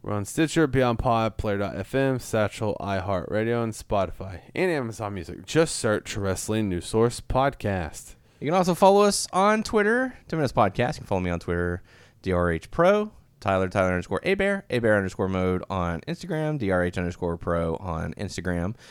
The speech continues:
Speaker 2: Uh, we're also on the TikToks, D R H Pro and Abear Mode.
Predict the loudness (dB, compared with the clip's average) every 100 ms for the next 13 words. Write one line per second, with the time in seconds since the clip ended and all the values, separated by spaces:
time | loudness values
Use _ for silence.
0 | -20 -20 -6 -2 0 0 0 0 0 0
1 | -2 -2 0 2 0 0 0 -2 0 2
2 | 2 2 -8 -6 -2 0 0 -2 -2 2
3 | 4 4 2 0 -2 0 0 2 2 4
4 | 4 2